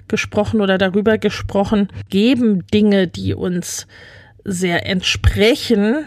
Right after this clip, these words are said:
und wenn wir mit Menschen dann noch arbeiten, die wirklich, ne, die zu uns passen, wo uns das Herz aufgeht, das bringt ja letztendlich auch Energie. So, und das ist nun mein Ansatz, dort einzuhaken,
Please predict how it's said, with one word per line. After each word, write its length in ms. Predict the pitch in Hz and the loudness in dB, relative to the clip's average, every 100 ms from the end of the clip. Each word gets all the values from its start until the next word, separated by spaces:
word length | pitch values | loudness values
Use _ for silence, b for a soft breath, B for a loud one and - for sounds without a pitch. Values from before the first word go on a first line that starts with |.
| - | -6
und 300 | 220 190 - | -2 -2 -2
wenn 160 | 185 196 | -2 0
wir 80 | 185 | 0
mit 220 | 175 208 | 0 0
Menschen 380 | 214 233 - 220 | 0 0 0 0
dann 160 | 202 | 2
noch 140 | 196 185 | 0 -2
arbeiten, 840 | 180 185 190 180 180 - 196 185 | -2 -2 -2 -2 -4 -4 -4 -4
die 300 | 208 226 220 208 B B B | -2 0 -2 -4 B B B
wirklich, 420 | - 196 - 190 233 | -2 -2 -2 -2 2
ne, 160 | 320 254 | 0 0
die 280 | 214 185 | -4 -4
zu 200 | - - | -8 -6
uns 180 | 208 190 | -4 -4
passen, 440 | - 254 247 240 180 | -2 -2 2 0 2
wo 80 | |
uns 140 | 220 - | 0 0
das 180 | 214 - | -2 2
Herz 240 | 220 - | 0 0
aufgeht, 440 | - 196 - 208 B B B 190 | -2 -2 -2 -4 B B B -2
das 200 | 214 - | -2 0
bringt 440 | - 277 330 - | 2 2 2 -2
ja 100 | 185 | -2
letztendlich 800 | 143 151 - - 156 - 165 - | 0 -4 -6 -6 -6 -6 -6 -6
auch 380 | 143 147 - - - B B B B - | -4 -4 -6 -8 -12 B B B B -6
Energie. 640 | 202 190 165 - 165 151 135 B B B B - - - - - - _ _ - _ _ - B B B B | 2 2 2 -2 -4 -4 -6 B B B B -20 -20 -20 -20 -20 -20 _ _ -20 _ _ -14 B B B B
So, 260 | 220 214 214 | -4 2 2
und 240 | - 208 - - | 4 -2 -2 -4
das 320 | 214 208 240 - | 0 2 0 -2
ist 200 | 330 330 | -2 -2
nun 220 | 320 302 | 0 0
mein 240 | 285 285 | 0 0
Ansatz, 540 | - 269 269 254 - - | 0 0 0 -2 -4 -2
dort 340 | 220 226 - | 0 0 0
einzuhaken, 1000 | 220 233 240 - 254 - 233 233 - 240 | 0 0 -2 -4 -4 0 0 0 -2 -6